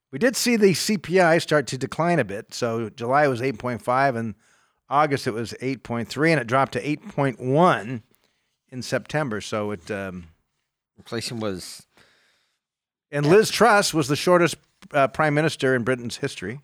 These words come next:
Speaker 2: Oh, that was something to watch.
Speaker 1: That was something to watch.
Speaker 2: That was something to watch.
Speaker 1: Bizarre, wasn't it?
Speaker 2: Oh, you know, just for, uh, a side note, um, there is on, is it Netflix?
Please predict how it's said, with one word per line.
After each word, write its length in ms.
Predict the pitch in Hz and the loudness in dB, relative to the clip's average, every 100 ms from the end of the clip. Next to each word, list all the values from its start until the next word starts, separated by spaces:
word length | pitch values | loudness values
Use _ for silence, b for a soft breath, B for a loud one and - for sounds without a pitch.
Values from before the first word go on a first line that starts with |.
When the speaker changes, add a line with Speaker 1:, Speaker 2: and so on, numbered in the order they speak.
| - | -6
Speaker 2:
Oh, 120 | 123 | -2
that 220 | 135 143 | 2 2
was 140 | 117 | 0
something 400 | - 120 110 107 | -4 -4 -4 -4
to 80 | 92 | -6
watch. 500 | 85 87 80 60 - | -4 -4 -6 -10 -10
Speaker 1:
That 140 | 202 220 | -4 0
was 140 | 277 | 0
something 320 | - 127 - | 2 -2 -2
to 80 | 98 | -4
watch. 300 | 90 78 69 | -6 -8 -6
Speaker 2:
That 240 | 117 120 110 | -2 0 0
was 140 | 104 | -6
something 400 | - 95 87 87 | -6 -8 -8 -12
to 80 | 87 | -10
watch. 520 | 73 67 62 - - _ _ | -10 -10 -12 -18 -20 _ _
Speaker 1:
Bizarre, 440 | 139 123 202 170 82 | -6 0 2 2 0
wasn't 260 | 120 214 | -4 -4
it? 60 | 233 - | -4 4
Speaker 2:
Oh, 200 | 233 180 | 4 4
you 200 | 180 208 | 2 0
know, 60 | |
just 220 | 156 294 | 0 -2
for, 320 | - 151 123 - - - | 0 0 0 -4 -20 -8
uh, 220 | 135 123 - | -6 -6 -6
a 140 | - 135 | -4 -4
side 360 | - 208 254 | 0 0 0
note, 300 | 110 101 101 _ b b b b _ - | -2 -4 -6 _ b b b b _ -6
um, 320 | 139 135 139 | -2 -2 -2
there 280 | 135 196 240 | 2 4 4
is 280 | 254 185 147 | 4 2 0
on, 480 | 165 147 139 131 127 - | -4 -2 -2 -2 -6 -12
is 180 | 139 220 | -12 -12
it 160 | 202 - | -14 -12
Netflix? 1040 | 143 170 - - 233 247 - - - - | -4 -4 -4 -6 -8 -8 -10 -10 -12 -16